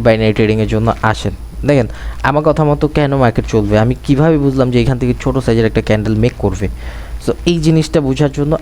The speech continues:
আপনার অন্তত প্রাইস সম্পর্কে ধারণা থাকতে হবে। নিজের উইকের মধ্যে মারা গেছে, মার্কেট করবে ট্র্যাপ, এখান থেকে মার্কেট কন্টিনিউ করবে আপওয়ার্ডের জন্য। আপনি চাইলে এখান থেকে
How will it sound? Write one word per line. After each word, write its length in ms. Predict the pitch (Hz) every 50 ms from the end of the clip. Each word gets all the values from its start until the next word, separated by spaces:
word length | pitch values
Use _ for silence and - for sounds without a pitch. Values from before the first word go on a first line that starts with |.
| - 135 127
আপনার 220 | - - 143 - - 135 135
অন্তত 340 | 135 127 - - 143 - - 139 139 -
প্রাইস 200 | 139 131 131 131 - -
সম্পর্কে 260 | 127 120 127 123 123 110 113
ধারণা 180 | 113 110 110 - 110
থাকতে 180 | 98 - - 101
হবে। 120 | 95 98 107 113 143
নিজের 180 | 156 165 151 147
উইকের 240 | 147 147 - 156 156 147
মধ্যে 160 | 139 143 151 143
মারা 140 | 131 120 123 120
গেছে, 140 | 123 - - 170 139
মার্কেট 240 | 117 110 - 117 - - 117
করবে 180 | 113 110 117 113 - -
ট্র্যাপ, 200 | 143 151 175 - - - - - - - - 120
এখান 160 | 117 131 127 127
থেকে 120 | 131 127 127 120
মার্কেট 220 | 113 107 123 120 - -
কন্টিনিউ 340 | 131 127 120 - 135 131 120 120
করবে 160 | 120 113 123 - - - 120
আপওয়ার্ডের 300 | 107 - 113 107 107 98 101
জন্য। 120 | 98 101 104 -
আপনি 100 | - 131 -
চাইলে 200 | 131 131 135 147 - - 127
এখান 160 | 117 139 131 127
থেকে 120 | 143 175